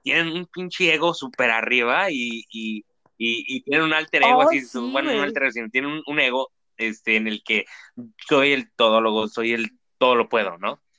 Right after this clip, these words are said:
Speaker 1: Pero este, este, eh, pero aquí, pero aquí
Speaker 2: Y
Speaker 1: no
Speaker 2: que no
Speaker 1: cabe,
Speaker 2: les
Speaker 1: ajá,
Speaker 2: cabe por la
Speaker 1: ajá, pero aquí no
Speaker 2: puerta,
Speaker 1: cabe
Speaker 2: güey.
Speaker 1: porque <laughs> yo lo hablo en el otro podcast donde podemos mentar madre y todo lo que quieras. Puedes ser invitada para el próximo y, y, y, y hablamos, ¿no?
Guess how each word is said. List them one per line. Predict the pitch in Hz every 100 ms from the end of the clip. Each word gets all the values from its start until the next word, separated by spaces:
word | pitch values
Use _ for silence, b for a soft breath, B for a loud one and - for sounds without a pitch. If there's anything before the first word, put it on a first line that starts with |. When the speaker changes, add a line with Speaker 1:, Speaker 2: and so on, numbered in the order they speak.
| _
Speaker 1:
Pero | 123 127
este, | 160 185 185 151
este, | 147 156
eh, | 156
pero | 160
aquí, | 156 -
pero | 160 151
aquí | 196
Speaker 2:
Y |
Speaker 1:
no | 190
Speaker 2:
que | 320
no | 285
Speaker 1:
cabe, | 277
Speaker 2:
les | 302
Speaker 1:
ajá, | 311
Speaker 2:
cabe | 330 359
por | 339
la | 311 254
Speaker 1:
ajá, | 240
pero | 277
aquí | 294 311
no | 185
Speaker 2:
puerta, | 214
Speaker 1:
cabe | 131 139
Speaker 2:
güey. |
Speaker 1:
porque | 135 - -
<laughs> | 190
yo | 151
lo | 139
hablo | 143
en | 165
el | 139
otro | 127 156
podcast | - 120 - 117
donde | 110 107
podemos | - 104 127 120
mentar | 110 104 110
madre | 113 107 110
y | 110
todo | 107
lo | 107
que | _
quieras. | 104 101 - - B B B -
Puedes | 110 113
ser | 123
invitada | 120 110 - 101 110
para | 107 95
el |
próximo | 90 98 107 117 - B B B B B B _ -
y, | 123 117 110 104 _ -
y, | 117 113 110 104 101 -
y, | 117 117 110
y |
hablamos, | 117 120 143 113 110
¿no? | 104 123